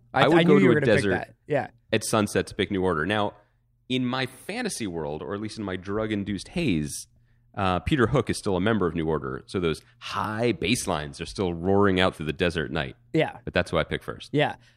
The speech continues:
Speaker 1: I knew you were gonna pick that. I am gonna go
Speaker 2: Mm-hmm.
Speaker 1: Future for my next one, just
Speaker 2: Ooh.
Speaker 1: because I think that
Speaker 2: Mm.
Speaker 1: the best, the greatest, the future greatest hits set or whatever is just, it,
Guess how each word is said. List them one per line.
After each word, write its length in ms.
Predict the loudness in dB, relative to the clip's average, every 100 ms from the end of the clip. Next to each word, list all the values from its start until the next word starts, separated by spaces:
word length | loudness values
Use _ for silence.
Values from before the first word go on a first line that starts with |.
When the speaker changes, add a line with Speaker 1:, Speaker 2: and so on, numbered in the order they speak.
| _
Speaker 1:
I 300 | 2 4 4
knew 220 | 4 2 4
you 160 | 4
were 40 | 4
gonna 120 | 2 0
pick 220 | -2 0
that. 260 | 0 0 0
I 140 | 2 4
am 120 | 4
gonna 160 | 2
go 800 | 2 2 4 6 6 6 4 0
Speaker 2:
Mm-hmm. 20 | -8 _ _ _ _ _ _ -20 _ _ _ _ _ _ _ _ _ _ _
Speaker 1:
Future 640 | 0 0 0 -4 -6 -8 -14 _ _ _
for 120 | -4 -2
my 160 | 0
next 280 | 0 -2 -6
one, 220 | -6 -6
just 220 | -4 -2 2
Speaker 2:
Ooh. 40 |
Speaker 1:
because 600 | 4 4 4 4 0 -2
I 140 | -2 -2
think 220 | 0 2
that 180 | 2 2
Speaker 2:
Mm. 200 | -4 -10 _ _ -4
Speaker 1:
the 100 | -2
best, 380 | 0 0 0 -2
the 60 |
greatest, 380 | 0 2 0 0
the 100 | -4
future 340 | -2 0 0 0
greatest 360 | 2 2 0 -2
hits 200 | -4 -4
set 360 | -2 0 0
or 160 | -2 0
whatever 380 | 0 0 0 0
is 140 | -2
just, 240 | -4 -6 -4
it, 160 | -6